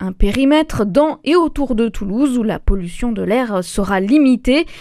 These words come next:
Conséquence, les véhicules polluants sont progressivement bannis de la métropole. Cette zone englobe une grande partie de Toulouse à l'intérieur de la rocade, ainsi qu'une petite partie de Colomiers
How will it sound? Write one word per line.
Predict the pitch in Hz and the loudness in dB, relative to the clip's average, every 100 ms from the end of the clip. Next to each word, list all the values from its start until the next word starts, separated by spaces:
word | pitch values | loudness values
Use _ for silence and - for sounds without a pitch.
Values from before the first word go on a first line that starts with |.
| - - - | -20 -20 -4
Conséquence, | 320 330 - 247 - 294 320 302 254 | 2 2 2 -4 0 2 2 0 -2
les | 240 | 0
véhicules | 220 302 254 - 254 | 2 0 0 -2 -4
polluants | - 233 196 214 262 | -2 -2 0 0 0
sont | - 208 | -2 0
progressivement | 202 208 208 220 - 202 196 226 | 2 0 0 -4 -4 -6 -4 -2
bannis | 233 220 208 262 | 0 2 2 2
de | 226 | 2
la | 190 190 | -2 -2
métropole. | 262 - 190 - 196 277 - - - - | -2 -2 0 4 4 2 -4 -14 -20 -16
Cette | - 202 190 | -4 -2 -2
zone | 175 226 214 - | 0 0 0 -2
englobe | 208 208 202 214 185 - | -4 -2 2 2 0 -4
une | 196 | -4
grande | 185 202 294 | -2 0 2
partie | 339 311 - 277 | 2 -2 -4 -4
de | 240 | -2
Toulouse | 254 - 220 240 302 247 | -4 -4 -4 0 2 2
à | 226 | 2
l'intérieur | 285 285 254 254 240 | 2 2 0 0 -2
de | 214 | 0
la | 220 202 | 2 2
rocade, | 196 180 202 208 226 | 0 -2 0 0 0
ainsi | 214 - 214 | -2 -4 -8
qu'une | - 190 | -6 -4
petite | 190 175 185 | -2 -4 -4
partie | 202 185 - 254 | -4 -4 -4 -4
de | 196 | -4
Colomiers | 175 247 233 220 285 | -2 2 2 4 2